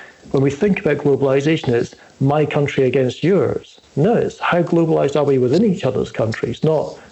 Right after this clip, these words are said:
my country versus yours. It's what's inside my country versus what's inside yours. And I think that could be a factor to play as well, which is you have all of these cultures in this big melting pot of the United States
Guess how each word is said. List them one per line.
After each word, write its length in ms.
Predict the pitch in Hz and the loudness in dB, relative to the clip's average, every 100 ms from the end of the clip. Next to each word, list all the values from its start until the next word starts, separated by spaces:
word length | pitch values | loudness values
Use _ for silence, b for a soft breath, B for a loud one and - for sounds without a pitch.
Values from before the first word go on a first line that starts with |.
| B B | B B
my 200 | 127 123 | 0 0
country 440 | - - 151 - 117 | 0 -2 -4 -2 -2
versus 320 | 117 - - | -2 -4 -4
yours. 200 | 117 117 | -2 -2
It's 180 | - - - | -4 -4 -2
what's 200 | 160 - | -2 -2
inside 400 | 131 - 185 202 | -4 -2 0 0
my 100 | 127 | -2
country 380 | - 120 113 104 | -2 -2 -2 -2
versus 400 | 123 117 120 - | -2 -2 -4 -2
what's 240 | 127 - | -4 -2
inside 420 | 120 110 123 117 | -6 -2 -2 -2
yours. 380 | - - 156 - - B B B B | -4 -4 -4 -8 -14 B B B B
And 100 | 123 | -2
I 100 | 139 | 0
think 180 | 147 196 | 0 0
that 160 | 180 180 | 0 -2
could 100 | 151 | 0
be 80 | |
a 80 | 151 | 0
factor 360 | 151 147 180 - | 0 -2 -4 -8
to 100 | 135 | -10
play 260 | - 139 123 | -2 0 0
as 140 | 117 | 0
well, 400 | 131 127 110 - | 0 0 -2 -2
which 220 | 127 123 | -4 -2
is 240 | 131 123 131 | 0 0 0
you 120 | 131 | -2
have 200 | 120 117 | -2 -2
all 180 | 151 175 | 0 0
of 80 | 147 | 0
these 180 | 139 | -2
cultures 520 | - 143 143 - 123 110 | -2 -4 -2 -2 -2 0
in 80 | |
this 140 | 117 - | -2 -4
big 260 | - 156 135 | -2 -2 0
melting 360 | 131 139 131 | -2 -2 -4
pot 160 | - 131 | -2 -4
of 60 | |
the 60 | 127 | 0
United 280 | 120 120 117 | 0 0 -2
States 540 | - 127 127 - - | -2 0 0 -4 -16